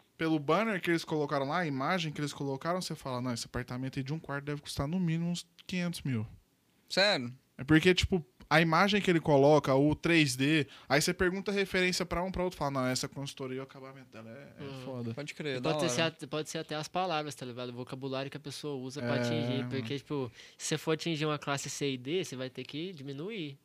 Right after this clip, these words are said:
Speaker 3: o, a, a, a, o tanto de palavras que se
Speaker 1: É, só que aí o nosso projeto do P G E era construir o quê? Um Minha Casa Minha Vida,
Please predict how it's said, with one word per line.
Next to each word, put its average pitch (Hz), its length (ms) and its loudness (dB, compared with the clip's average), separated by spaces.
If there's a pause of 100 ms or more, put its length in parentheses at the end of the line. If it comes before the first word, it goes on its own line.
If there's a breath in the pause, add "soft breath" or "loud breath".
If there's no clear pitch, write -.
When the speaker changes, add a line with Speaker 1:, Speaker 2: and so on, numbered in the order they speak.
Speaker 3:
o, 131 120 -8
a, 131 60 -4
a, 123 600 -4
a, 123 120 -6
o 127 200 -8
tanto 139 240 -4
de 139 80 -6
palavras 135 440 -2
que - 100 -16
se 151 300 -6
Speaker 1:
É, 151 200 -2
só 147 160 -6
que 151 120 -6
aí 151 60 0
o 151 100 -2
nosso 147 280 -2
projeto 151 560 0
do 139 80 -8
P 131 220 0
G 123 140 -4
E - 20 -2
era 151 260 0
construir 143 360 -4
o 151 40 -6
quê? 139 140 0
Um 127 120 4
Minha 135 200 4
Casa 143 320 0
Minha 147 220 0
Vida, 127 520 2